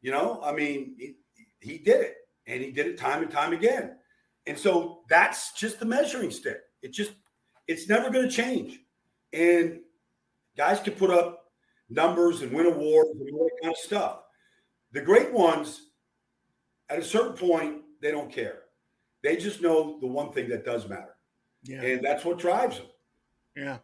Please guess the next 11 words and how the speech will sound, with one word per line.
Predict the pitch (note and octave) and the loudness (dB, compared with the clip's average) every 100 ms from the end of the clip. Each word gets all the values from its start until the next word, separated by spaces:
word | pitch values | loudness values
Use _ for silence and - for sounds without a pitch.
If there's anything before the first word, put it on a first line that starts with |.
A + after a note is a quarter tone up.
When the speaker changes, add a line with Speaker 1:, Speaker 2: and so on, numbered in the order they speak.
| _ - _ _ - | _ -20 _ _ -8
Speaker 2:
Let's | G3+ - | -6 -2
talk | B3+ C4+ | -2 -2
about | C4+ A3+ | -4 -2
the | |
run | F#3+ F#3 E3+ | -4 -4 -6
game | C3+ B2 - _ _ _ _ - | -8 -10 -14 _ _ _ _ -14
because | - F3+ C3 | -4 -2 -2
the, | D3+ | -4
he | E3 G3 | -6 -6
needs | G3 E3 B2 | -6 -8 -10
it. | A#2 | -14